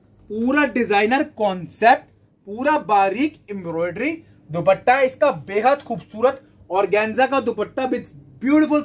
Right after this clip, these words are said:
कट वर्क, समोसा लेस के साथ। Colors तो देखो कितने beautiful colors लग रहे हैं। And price निकाला है मात्र साढ़े छह सौ। दोस्तों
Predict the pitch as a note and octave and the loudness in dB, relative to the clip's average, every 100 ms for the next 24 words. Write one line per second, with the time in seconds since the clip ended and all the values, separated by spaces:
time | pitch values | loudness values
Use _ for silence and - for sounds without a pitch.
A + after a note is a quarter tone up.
0 | A3+ G#3+ G3 B3+ C4+ _ _ - - G3 | -2 -6 -2 -4 -4 _ _ -18 -10 -6
1 | G3+ B3+ A#3 A3 B3 A#3 G#3 A#3+ - _ | -2 0 0 0 -4 0 2 2 -4 _
2 | _ _ G3 A3 A#3+ C4+ C4 C#4+ C4+ A#3+ | _ _ -8 -4 -2 -2 -4 -8 -6 -6
3 | G#3+ C4+ C4+ B3+ - C4+ A#3+ D#3 G#3+ A#3 | -6 -6 -8 -10 -10 -8 -8 -8 -6 -4
4 | C#4 B3+ G#3+ G#3 A3+ A3 G3+ G3 A3+ A#3+ | -4 -4 -2 0 0 0 0 0 -4 -6
5 | - - - G3+ G#3+ G#3+ G#3 B3 B3 B3 | -20 -18 -8 -8 -4 0 2 0 -2 0
6 | A3+ C4+ B3+ G#3 A3 C#4+ C#4+ A#3 G#3 A#3+ | 2 0 0 0 0 -4 -6 -2 0 0
7 | B3+ G#3 G3 F3 E3 - | -2 -6 -8 -6 -8 -8